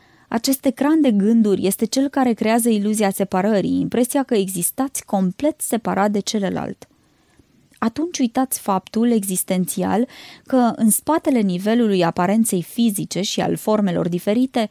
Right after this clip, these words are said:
sunteți unitar cu tot ceea ce există.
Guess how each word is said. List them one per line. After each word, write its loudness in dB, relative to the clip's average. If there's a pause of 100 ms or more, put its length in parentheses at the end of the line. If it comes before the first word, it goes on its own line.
(340)
sunteți 2
unitar 0
cu -2
tot -2
ceea 0
ce -4
există. -2